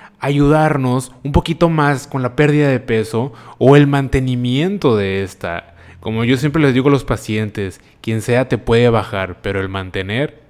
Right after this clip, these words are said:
ahí está lo complicado. Ok, ¿cuál es la diferencia entre el hambre y el apetito? Ok,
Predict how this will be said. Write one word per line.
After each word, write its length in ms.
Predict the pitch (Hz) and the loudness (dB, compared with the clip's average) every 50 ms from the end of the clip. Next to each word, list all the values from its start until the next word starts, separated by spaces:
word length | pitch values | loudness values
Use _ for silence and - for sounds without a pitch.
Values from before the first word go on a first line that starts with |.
| _ - | _ -12
ahí 260 | - - - 87 92 | -8 -8 -6 -6 -6
está 220 | 117 - - 131 117 | -8 -6 -4 -4 -2
lo 120 | 104 98 | -2 -4
complicado. 640 | - 101 87 - 95 87 - 95 90 87 85 82 - - - - - - - - - - | -4 -8 -8 -8 -10 -10 -6 -6 -6 -4 -6 -8 -12 -18 -20 -20 -20 -20 -20 -20 -12 -2
Ok, 300 | - - 143 135 - - 107 87 85 - - - _ _ _ _ _ _ _ _ _ _ _ _ _ _ _ | 2 2 2 2 2 -4 -4 -4 -4 -8 -16 -20 _ _ _ _ _ _ _ _ _ _ _ _ _ _ _
¿cuál 200 | - - 208 240 | 0 4 4 4
es 60 | 262 262 | 4 4
la 100 | 262 269 | 2 2
diferencia 960 | 262 247 214 - 196 143 135 151 180 185 180 - 202 208 214 202 185 - - - - | 2 2 2 2 2 2 2 2 -2 -4 -4 -2 -2 -2 -2 -4 -10 -14 -20 -20 -16
entre 320 | 123 123 127 120 - 131 131 | -14 -12 -12 -10 -8 -6 -4
el 120 | 139 156 | -2 -2
hambre 640 | 175 196 208 214 202 165 143 147 170 165 - - _ _ _ _ _ _ _ _ _ _ - | 0 0 0 2 2 2 2 2 0 -4 -10 -18 _ _ _ _ _ _ _ _ _ _ -6
y 100 | 120 123 | 0 2
el 140 | 131 127 127 | 2 4 4
apetito? 720 | 127 - - 123 117 - 135 123 113 - 104 90 - - - - _ _ _ _ _ _ _ _ _ _ _ _ _ _ _ _ _ _ _ _ _ - | 2 4 2 0 0 2 -2 -2 -2 -2 -6 -8 -8 -10 -20 -20 _ _ _ _ _ _ _ _ _ _ _ _ _ _ _ _ _ _ _ _ _ -6
Ok, 240 | 127 135 131 - | -6 -6 -6 -6